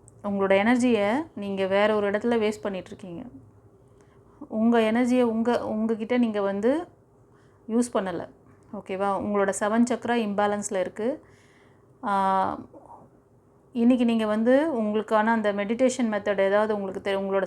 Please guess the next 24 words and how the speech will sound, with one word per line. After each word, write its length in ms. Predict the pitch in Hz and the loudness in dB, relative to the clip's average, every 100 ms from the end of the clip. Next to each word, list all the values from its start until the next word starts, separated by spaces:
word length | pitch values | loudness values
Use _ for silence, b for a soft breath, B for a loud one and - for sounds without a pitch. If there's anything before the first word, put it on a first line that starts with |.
| - | -2
செவன் 200 | 208 214 | -4 -4
சக்ராவை 440 | 220 220 220 226 | -4 0 2 2
வந்து 240 | 220 208 | 0 -4
பவர் 280 | 226 196 202 | -2 0 0
பண்ணிக்கோங்க. 460 | 202 185 175 165 170 | 0 -6 -8 -10 -8
உங்களோட 380 | - 196 190 180 | -6 -4 -4 0
ஆறாவும் 540 | 180 208 220 220 220 | 2 4 4 0 0
வீக்கா 220 | 196 - | -4 -4
இருக்கு. 340 | 180 - - - b b b b | -8 -8 -14 -16 b b b b
So, 240 | 202 190 | -4 -2
உங்களோட 160 | 196 196 | 0 2
எனர்ஜியை 540 | 190 196 240 247 254 | 2 4 2 4 2
நீங்க 220 | 208 190 | 0 -4
வேற 240 | 185 190 190 | -2 0 0
எங்கேயோ 400 | 190 214 233 - - _ _ _ _ _ _ _ | 0 2 2 0 -16 _ _ _ _ _ _ _
வேஸ்ட் 240 | 214 240 247 | 0 0 0
பண்ணிட்டிருக்கீங்க. 640 | 214 196 180 175 175 165 - _ _ _ b b b b _ - - - | -4 -4 -8 -12 -12 -14 -16 _ _ _ b b b b _ -20 -20 -4
இன்டென்ஷனை 560 | 208 240 262 247 233 | 2 4 4 2 -2
வந்து, 500 | 202 196 202 269 311 - _ - | -2 -2 2 2 0 -10 _ -10
கவனத்தை 420 | 214 208 247 254 | -2 2 2 0
வந்து 280 | 226 208 233 | -2 0 0
வேற 280 | 220 208 202 | 2 2 2
இடத்துல 320 | 214 240 220 | 0 -2 -2
வச்சிருக்கறனால 840 | 208 208 208 196 190 185 190 247 | -4 -6 -4 -4 -4 -4 -2 -2